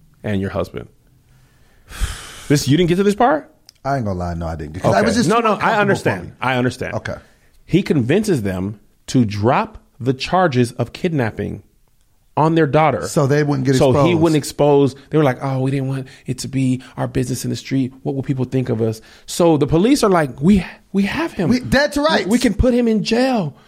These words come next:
Speaker 1: for, for twenty, thirty years easily." And they're like, "Nah." So they, I mean, and the, and the, the, um, I can't think of the word, the affidavit
Speaker 2: Uh-huh.
Speaker 1: was like,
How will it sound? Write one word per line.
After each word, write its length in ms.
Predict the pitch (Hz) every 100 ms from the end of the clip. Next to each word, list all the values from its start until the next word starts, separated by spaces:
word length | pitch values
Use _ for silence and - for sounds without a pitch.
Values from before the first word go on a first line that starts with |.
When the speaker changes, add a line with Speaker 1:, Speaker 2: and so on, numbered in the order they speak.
| _ -
Speaker 1:
for, 240 | 220 185 -
for 100 | 220
twenty, 320 | 214 - 254
thirty 240 | 240 233 233
years 360 | 240 262 208
easily." 540 | 233 277 269 240 156 135
And 80 | - - -
they're 100 | 139
like, 340 | 123 110 -
"Nah." 480 | 113 120 117 110 104 - -
So 160 | - 180
they, 320 | 208 220 143
I 20 |
mean, 220 | 151 151 -
and 120 | 156
the, 140 | 143 -
and 180 | 143 127
the, 180 | 117 110 123
the, 360 | 117 110 -
um, 560 | 117 107 101 98 98 - -
I 80 | 127
can't 160 | 139 117
think 100 | 104
of 40 |
the 60 | 95
word, 240 | 101 98
the 500 | 95 95 95 95 - -
affidavit 680 | 151 147 110 180 139 131 -
Speaker 2:
Uh-huh. 220 | 113 104 104
Speaker 1:
was 220 | 127 120
like, 280 | 113 110 107